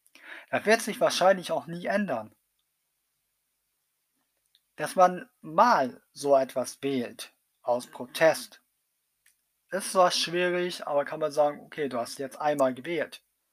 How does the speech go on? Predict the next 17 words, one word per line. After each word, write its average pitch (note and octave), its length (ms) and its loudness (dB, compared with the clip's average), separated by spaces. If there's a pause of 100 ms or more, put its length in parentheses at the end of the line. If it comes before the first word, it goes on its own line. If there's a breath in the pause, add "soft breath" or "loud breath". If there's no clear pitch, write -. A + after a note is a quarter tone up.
(1400)
Aber G#2+ 180 -16
mach C#3 160 0
dir F#3 320 0
bitte E3+ 300 -6
bewusst, D3 360 -6
was C#3 160 -4
das - 200 -8
für D3 100 -12
eine C#3 140 -8
Partei C3+ 400 0
ist. - 340 -16 (4000 loud breath)
Könnte G#3+ 260 4
man F3+ 180 2
auch D3+ 120 6
sagen, D#3+ 340 6
so, D3+ 280 -8
Okay, - 440 -8